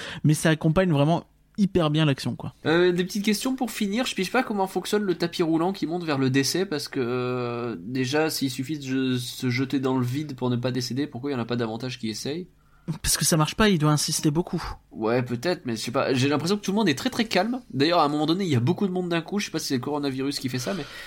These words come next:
Speaker 1: il y a beaucoup de monde d'un coup qui monte au ciel et, euh... enfin, au ciel ou en tout cas en hauteur. Et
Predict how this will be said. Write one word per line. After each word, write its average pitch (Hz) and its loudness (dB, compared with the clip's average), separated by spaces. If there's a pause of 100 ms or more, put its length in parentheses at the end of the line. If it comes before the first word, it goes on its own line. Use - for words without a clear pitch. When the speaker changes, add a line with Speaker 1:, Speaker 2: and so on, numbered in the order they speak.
(140)
Speaker 1:
il - -10
y 110 2
a - 0
beaucoup 160 0
de 170 0
monde 185 2
d'un 175 2
coup 175 -2
qui - -6
monte 156 0
au 151 4
ciel 180 0
et, 147 2
euh... 127 0
enfin, 107 -4
au 104 0
ciel 110 0
ou 101 0
en 101 -2
tout 107 -8
cas 117 -4
en 107 -2
hauteur. 107 -4 (360)
Et 123 4